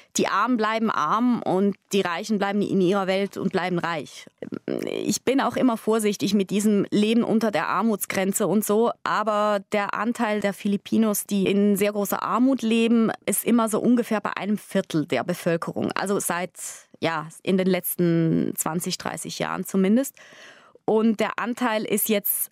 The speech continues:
angeblich seit zwanzig fünfzehn um ein Prozent zurückgegangen, ist aber immer noch, ähm, bei sechsundzwanzig Prozent. Und das war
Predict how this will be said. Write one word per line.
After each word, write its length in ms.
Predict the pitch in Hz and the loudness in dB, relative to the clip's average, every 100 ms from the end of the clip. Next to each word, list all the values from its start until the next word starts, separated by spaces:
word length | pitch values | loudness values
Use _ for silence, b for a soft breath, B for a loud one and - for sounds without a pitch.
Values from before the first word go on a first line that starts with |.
| _ | _
angeblich 560 | 196 196 180 202 202 - | -4 -2 0 2 0 0
seit 240 | 196 190 | -2 -2
zwanzig 460 | 170 190 196 196 - | -2 -2 -2 -6 -4
fünfzehn 840 | 208 226 - - - 202 202 196 - | 2 2 0 -6 -2 0 2 2 2
um 180 | - 202 | -2 -2
ein 240 | - 180 208 | -2 -4 -4
Prozent 420 | 202 - 180 190 | -4 -2 -2 0
zurückgegangen, 960 | - 180 196 - - 170 160 180 214 - | -2 0 -2 -2 -4 -2 -2 0 0 0
ist 260 | 180 - - | -2 -4 -4
aber 320 | 170 190 - | -2 -2 0
immer 260 | 202 202 | 0 2
noch, 400 | 196 185 185 - - | 2 0 -2 -10 -4
ähm, 240 | - 180 180 | -2 0 0
bei 120 | 180 | 0
sechsundzwanzig 760 | 175 180 - 175 180 165 170 - | -2 -2 -2 -2 -2 -4 -6 -6
Prozent. 400 | 175 - 175 - | -2 0 -2 -2
Und 160 | 180 | -2
das 220 | 185 - | -2 -2
war 280 | 175 170 170 | -2 -2 -2